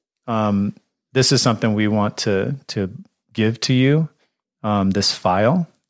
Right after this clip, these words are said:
and hopefully you can be encouraged by this, uh, you and your family with this resource. And you can just go to adoption airfare dot com,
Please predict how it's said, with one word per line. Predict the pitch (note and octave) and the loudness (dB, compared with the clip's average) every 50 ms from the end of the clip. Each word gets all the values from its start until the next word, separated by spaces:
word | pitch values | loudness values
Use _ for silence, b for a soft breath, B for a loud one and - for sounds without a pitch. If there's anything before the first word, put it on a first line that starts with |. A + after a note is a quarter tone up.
| _ | _
and | G#2+ G2+ G2 G2 G2 | -4 -2 -2 -2 0
hopefully | F2+ A2 G#2 - - - G#2+ G2+ | -2 -2 -4 -6 -6 -8 -8 -8
you | G2+ G2 | -6 -6
can | - G2+ | -6 -6
be | F#2+ G2 | -6 -4
encouraged | F#2+ F#2+ F#2 - - - G#2 G#2 G#2+ A2 A2+ B2+ B2+ - - - - _ _ _ _ _ | -6 -6 -8 -8 -6 -2 -2 0 0 0 -2 -4 -8 -10 -10 -12 -18 _ _ _ _ _
by | _ A2 A2 A2 | _ 2 2 2
this, | A2 B2 - D#3 D3 - - - - | 2 2 0 -2 -4 -4 -6 -8 -6
uh, | F3 C3 A2 G#2+ | -4 -4 -4 -2
you | G#2+ G2+ G2+ G#2 G#2+ G#2+ A2 | -2 -2 -2 0 0 2 2
and | G#2+ G#2 G2+ | 2 2 2
your | G2 F#2+ | 0 -2
family | - - - G2+ G2 G#2 A2+ A#2 B2+ C#3+ D3 C#3+ | -4 -6 -6 -4 -2 0 2 2 2 2 2 0
with | C3 A2+ G2+ - | 0 -4 -6 -6
this | - F#2+ - - G#2 | -6 -6 -6 -4 -4
resource. | G2+ A2 A2 - - A#2+ A#2+ B2+ B2+ B2 - | -4 -4 -2 -2 0 2 2 2 0 -2 -2
And | - G2+ G2 | -2 -2 -2
you | G#2 G2 | -2 -2
can | - A2+ | -2 -4
just | G2 G#2 G2+ - | -2 -2 -4 -2
go | - A2+ A2 G#2+ | 0 0 0 0
to | - - - G#2 G2+ | 0 -2 -2 -2 -2
adoption | G2 F#2 G#2 G2 G#2 - - - A#2+ | -2 -2 0 0 0 0 0 0 2
airfare | A2+ A2 G#2+ - - A#2 A2+ A2 | 2 0 0 -2 -2 -4 0 0
dot | A2 A2 A2+ - | 0 -2 -2 -4
com, | - A2+ G2 F#2 F#2+ G#2 C3+ D3 | -4 -4 -2 -2 0 -2 -2 -2